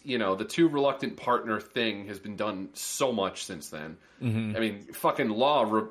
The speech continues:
Speaker 1: reviewed a Mark Wahlberg movie last week that was, you know, s-, similar. It's like, two guys don't wanna be together. They are. They gotta figure something out.
Speaker 2: Yeah.
Speaker 1: But this movie just, it feels like it was perfectly tuned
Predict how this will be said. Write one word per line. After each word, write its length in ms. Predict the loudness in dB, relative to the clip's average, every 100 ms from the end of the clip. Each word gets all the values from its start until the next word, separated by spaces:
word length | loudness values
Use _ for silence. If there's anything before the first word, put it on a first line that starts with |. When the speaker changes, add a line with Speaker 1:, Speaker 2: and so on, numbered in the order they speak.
| 0
Speaker 1:
reviewed 460 | 0 0 0 2
a 120 | 2
Mark 280 | 2 2 2
Wahlberg 480 | 2 2 2 -2 -6
movie 240 | -8 -8
last 320 | -4 -4 -4 -8
week 180 | -10
that 120 | -10 -10
was, 180 | -12 -8
you 80 | -8
know, 120 | -8 -14
s-, 120 | -20 -14
similar. 460 | -4 -2 -2 -6
It's 100 | -8 -10
like, 220 | -10 -8
two 160 | -4 2
guys 240 | 2 2
don't 160 | 0 0
wanna 140 | 0
be 120 | 0
together. 280 | -2 -2 -2
They 140 | -2
are. 260 | -2 -2 -4
They 100 | -6
gotta 160 | -6 -4
figure 260 | -6 -8 -6
something 320 | -8 -8 -8
out. 220 | -8 -10 -16
Speaker 2:
Yeah. 180 | -10 -10 -12 _ _ -20 _ _ _ _ _ 0
Speaker 1:
But 220 | 0 2
this 200 | 2 4 4
movie 200 | 6 4
just, 260 | 2 0 0
it 120 | -2 -2
feels 400 | 4 6 6 4
like 140 | 2
it 100 | 0
was 140 | -2
perfectly 640 | -4 -2 0 0 -2 -4 -6
tuned 580 | -6 -4 -2 0 -2